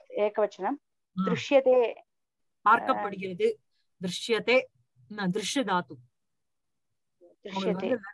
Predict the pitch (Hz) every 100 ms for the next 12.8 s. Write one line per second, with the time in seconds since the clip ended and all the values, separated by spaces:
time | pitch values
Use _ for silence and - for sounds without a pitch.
0 | _ - 294 - - 190 165 147 _ _
1 | - 196 202 - 311 - 190 190 196 180
2 | 151 139 _ _ _ _ _ _ _ _
3 | _ _ _ - 175 - 202 180 170 -
4 | _ _ _ _ _ _ _ _ _ _
5 | _ _ _ _ _ _ _ _ _ _
6 | _ - - _ _ _ _ _ _ -
7 | - - - _ _ _ _ _ _ -
8 | 160 147 - _ _ _ _ - 262 262
9 | _ _ _ - 180 196 185 165 170 269
10 | _ _ _ _ _ _ _ _ _ -
11 | 719 - _ _ _ _ _ _ _ _
12 | _ _ _ _ _ 226 180